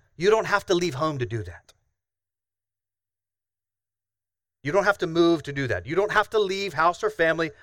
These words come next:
but are you willing to at least put that on the table? And some of you are saying,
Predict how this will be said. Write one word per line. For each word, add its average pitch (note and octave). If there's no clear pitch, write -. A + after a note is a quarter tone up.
but A3+
are C#4+
you D#4
willing D#4
to B3+
at G#3+
least C4
put C4+
that A#3+
on A#3
the G#3
table? C3
And F3+
some F#3+
of C#4+
you A3+
are F#3+
saying, G3+